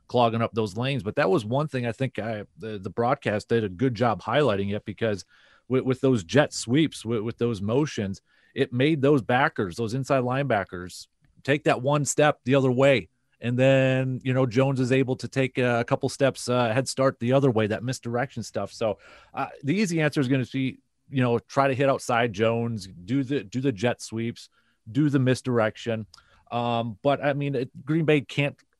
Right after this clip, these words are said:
just officially abandon, you know, the, the middle of the gate, middle of the field either. They got a pretty dang good center in Corey Linsley.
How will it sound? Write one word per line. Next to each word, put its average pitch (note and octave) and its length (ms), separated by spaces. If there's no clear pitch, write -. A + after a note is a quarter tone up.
just B2 240
officially B2+ 420
abandon, G#2 600
you A2+ 120
know, G2+ 160
the, G2+ 200
the G#2 120
middle G2+ 240
of E2+ 100
the F#2+ 80
gate, G2 240
middle G#2 200
of F2+ 40
the F2 80
field E2+ 260
either. D#2+ 300
They G#2+ 140
got C3+ 120
a C#3+ 40
pretty D3 220
dang C3 200
good A#2 160
center A2 240
in G#2+ 60
Corey G#2 280
Linsley. F2 500